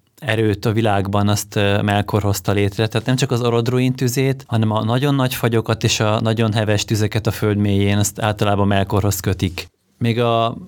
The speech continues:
Ainuk muzsikájában, ami a világ teremtéséről szól, ott is, ö, leírja, hogy ezekből a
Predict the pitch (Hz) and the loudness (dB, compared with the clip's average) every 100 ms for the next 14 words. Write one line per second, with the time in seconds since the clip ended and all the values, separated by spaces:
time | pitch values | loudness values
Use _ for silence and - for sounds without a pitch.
0 | - - 131 120 110 120 117 113 110 104 | -10 -2 0 0 0 0 0 0 0 2
1 | 107 110 104 113 104 - 107 98 - 104 | 2 2 2 0 0 0 0 0 0 -2
2 | - 104 101 101 107 104 104 104 107 - | 0 0 0 0 0 0 0 0 0 2
3 | 107 104 101 107 117 110 104 101 107 104 | 2 2 0 0 0 0 2 2 2 0
4 | 104 - - - - - 123 123 117 117 | -2 -4 -18 -20 -14 -4 -2 0 0 0
5 | 113 107 107 107 | 2 2 2 0